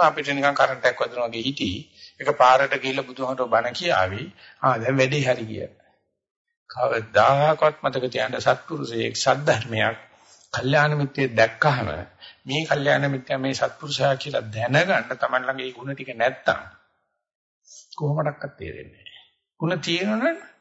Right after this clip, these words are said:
පාට ප්ලග් වෙනවා. තේරෙනවා. ඒ ගුණය අන්න ඒ වගේ මේ ධර්මයේ දැකලා ධර්මයේ පහදින්න, සත්පුරුෂය දැකලා සද්ධර්මයේ පහදින්න අපි ළඟ මේ මුරුදු ගතිය තියෙන්න ඕනේ.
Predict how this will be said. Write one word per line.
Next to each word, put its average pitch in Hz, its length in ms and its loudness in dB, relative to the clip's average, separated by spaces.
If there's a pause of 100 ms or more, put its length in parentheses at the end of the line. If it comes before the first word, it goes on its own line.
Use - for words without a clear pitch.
(420)
පාට - 380 -4
ප්ලග් 135 280 -4
වෙනවා. 104 340 -12 (420)
තේරෙනවා. 120 460 -2 (1300)
ඒ 135 160 -2
ගුණය 147 320 0 (520)
අන්න 139 220 2
ඒ 190 140 0
වගේ 185 300 2
මේ 156 180 2 (140)
ධර්මයේ 156 500 -2
දැකලා 151 340 -2
ධර්මයේ 151 480 -2
පහදින්න, 131 540 2 (560)
සත්පුරුෂය 160 520 -4
දැකලා 165 320 0
සද්ධර්මයේ 147 520 -4
පහදින්න 156 580 0 (580)
අපි - 240 -10
ළඟ 220 300 2
මේ 196 220 4
මුරුදු 190 340 2
ගතිය 123 320 0
තියෙන්න 82 340 -12
ඕනේ. - 280 -20